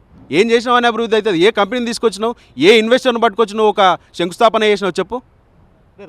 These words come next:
Speaker 2: రాష్ట్రంలో ఎలాంటి సంఘటనలు జరిగినా కూడా దానికి బీఆర్ఎస్ పార్టీ కావచ్చు, కేటీఆర్ కావచ్చు పులుముతున్నారు. కేటీఆర్ అరెస్టే టార్గెట్గా అయితే పనులు చేస్తున్నారు. దీని పట్ల మీరు ఎట్లా స్పందిస్తారు?
Speaker 1: ఇప్పుడు ఆయనకు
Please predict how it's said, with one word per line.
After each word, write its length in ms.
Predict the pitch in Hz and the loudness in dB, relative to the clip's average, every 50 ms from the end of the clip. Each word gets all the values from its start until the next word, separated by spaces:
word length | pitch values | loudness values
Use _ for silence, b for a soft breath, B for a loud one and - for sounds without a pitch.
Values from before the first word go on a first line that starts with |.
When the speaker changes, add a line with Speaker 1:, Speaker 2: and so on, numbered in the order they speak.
| 156 | -18
Speaker 2:
రాష్ట్రంలో 400 | 156 175 208 - - 269 254 240 220 | -18 -18 -18 -18 -20 -16 -14 -12 -12
ఎలాంటి 540 | 208 202 214 226 233 240 233 208 208 233 214 | -12 -10 -10 -8 -8 -8 -8 -8 -10 -10 -8
సంఘటనలు 460 | - 208 202 202 208 190 208 202 190 | -6 -6 -6 -4 -4 -4 -6 -6 -4
జరిగినా 320 | 196 190 180 185 180 180 | -4 -6 -6 -6 -10 -10
కూడా 180 | 175 185 202 208 | -10 -10 -10 -10
దానికి 500 | 175 180 175 175 180 175 175 175 165 160 b b b b - | -10 -10 -10 -10 -10 -12 -14 -16 -16 -18 b b b b -10
బీఆర్ఎస్ 420 | 151 170 180 190 196 196 - - | -6 -2 -2 -2 -2 -4 -4 -6
పార్టీ 220 | 196 185 175 180 | -6 -6 -6 -8
కావచ్చు, 300 | 175 180 180 185 180 233 202 - | -10 -10 -10 -10 -12 -14 -16 -12
కేటీఆర్ 420 | - 180 180 180 185 190 180 175 165 | -10 -8 -8 -8 -8 -8 -8 -8 -10
కావచ్చు 260 | 160 170 170 165 - _ | -10 -12 -12 -12 -16 _
పులుముతున్నారు. 580 | 170 165 165 165 151 165 165 165 165 185 247 294 b b b b - - | -18 -18 -16 -16 -16 -16 -16 -16 -14 -14 -16 -16 b b b b -10 -4
కేటీఆర్ 440 | 185 185 214 202 240 240 233 233 220 | -2 -2 0 0 0 2 2 2 2
అరెస్టే 400 | 208 196 196 214 202 - 233 214 | 0 -2 -2 -4 -4 -4 -6 -4
టార్గెట్గా 540 | 190 208 190 185 175 190 180 175 185 185 180 | -2 -4 -4 -4 -6 -10 -10 -10 -10 -10 -10
అయితే 160 | 180 175 196 | -10 -12 -12
పనులు 280 | 190 - 175 170 170 170 | -12 -10 -12 -12 -12 -12
చేస్తున్నారు. 420 | 165 165 151 - 170 160 156 143 | -12 -14 -14 -16 -16 -16 -16 -14
దీని 160 | 151 185 190 | -14 -16 -10
పట్ల 220 | - 208 196 190 185 | -10 -10 -10 -10 -12
మీరు 180 | 170 160 147 | -12 -12 -14
ఎట్లా 140 | 147 139 147 | -14 -14 -16
స్పందిస్తారు? 520 | 135 _ - 131 120 117 - - - - 185 | -18 _ -18 -20 -18 -20 -20 -20 -16 -14 -6
Speaker 1:
ఇప్పుడు 400 | 160 175 185 196 214 254 262 254 | -4 0 2 4 4 6 6 6
ఆయనకు 520 | 240 214 202 208 208 202 202 - - 160 | 6 6 6 6 4 2 0 0 0 2